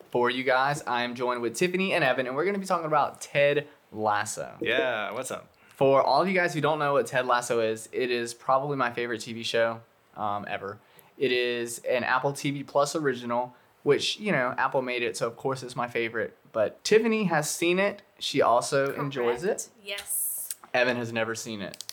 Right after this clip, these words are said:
Speaker 1: um, because he hates his life, I guess. But
Speaker 2: <laughs> That's what we're here to talk about, about how I hate my life.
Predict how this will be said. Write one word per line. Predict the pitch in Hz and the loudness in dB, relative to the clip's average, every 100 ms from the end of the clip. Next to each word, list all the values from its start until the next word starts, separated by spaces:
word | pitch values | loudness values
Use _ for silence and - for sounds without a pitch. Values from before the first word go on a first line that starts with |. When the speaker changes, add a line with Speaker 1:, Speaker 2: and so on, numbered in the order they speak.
| - - | -18 -8
Speaker 1:
um, | - 95 90 | -2 -2 -2
because | 113 113 101 | -8 -10 -12
he | - 95 90 - | -12 -14 -14 -14
hates | 117 110 | -10 -10
his | - - | -8 -2
life, | 82 - | -2 -2
I | |
guess. | 80 64 - - | -8 -8 -10 0
But | 151 170 - - | 4 6 4 0
Speaker 2:
<laughs> | - | -8
That's | 117 135 302 294 - 226 220 208 - 139 113 110 127 | -4 0 0 -2 -6 -6 -4 -6 -6 -4 0 2 4
what | 151 | 4
we're | 165 | 4
here | 165 | 2
to | 151 | 2
talk | 143 120 | 0 0
about, | 107 101 | 2 0
about | 101 101 | 0 0
how | 107 135 | 0 2
I | 110 | 0
hate | 101 131 143 135 | 0 0 -2 -2
my | 127 | -2
life. | 120 104 92 95 | 0 0 -2 -2